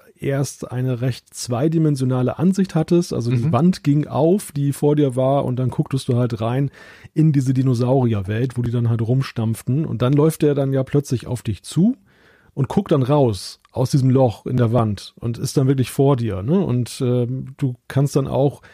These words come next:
Speaker 1: wenn du im Raum dann stehst, dann um ihn herumgehen. Also du kannst ihn dann von allen Seiten betrachten und, aber er <laughs> sucht ja auch den Kontakt zu dir <laughs> und, und, und, äh,
Speaker 2: Ja.
Speaker 1: und, äh, brüllte da ins Gesicht. Und das, das, äh,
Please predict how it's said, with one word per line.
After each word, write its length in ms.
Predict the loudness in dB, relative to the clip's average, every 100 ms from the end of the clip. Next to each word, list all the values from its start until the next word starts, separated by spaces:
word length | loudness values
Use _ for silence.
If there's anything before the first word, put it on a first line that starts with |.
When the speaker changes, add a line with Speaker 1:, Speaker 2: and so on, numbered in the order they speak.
| -20 -20 0
Speaker 1:
wenn 120 | 2
du 100 | 4
im 80 | 2
Raum 340 | 0 2 4
dann 160 | 2 2
stehst, 520 | 0 2 4 2 0
dann 160 | -2 -2
um 180 | 0
ihn 60 | 2
herumgehen. 640 | 4 4 4 4 2 0
Also 180 | -2 -4
du 60 | -4
kannst 260 | 0 -2
ihn 60 | 0
dann 120 | 0
von 120 | -2
allen 220 | -4 -4 0
Seiten 320 | 0 0 -2
betrachten 640 | -4 0 0 0 0 2
und, 320 | 2 -2 -4 -6
aber 220 | -2 0
er 220 | 2 0 -2
<laughs> 140 | -16 -2
sucht 240 | -2 0
ja 80 | -2
auch 80 | 2
den 140 | 0
Kontakt 520 | 2 0 0 -4 -6
zu 100 | -2
dir 340 | -2 0 2 0 -2 -12
<laughs> 260 | -4 -4 -2
und, 140 | -4 -2 -2 _
und, 240 | -6 -6 -18 -16 -12 -12 -12 -18 -8 -4
und, 320 | 0 0 0 2
äh, 600 | 2 2 -4 -16 -8 -4
Speaker 2:
Ja. 80 |
Speaker 1:
und, 240 | -2 -2 -2
äh, 140 | -2
brüllte 360 | 0 2 2 2
da 140 | 2
ins 160 | 0 0
Gesicht. 340 | 2 2 0
Und 80 | 0
das, 280 | 0 -2 0
das, 280 | -2 0 0
äh, 240 | 2 2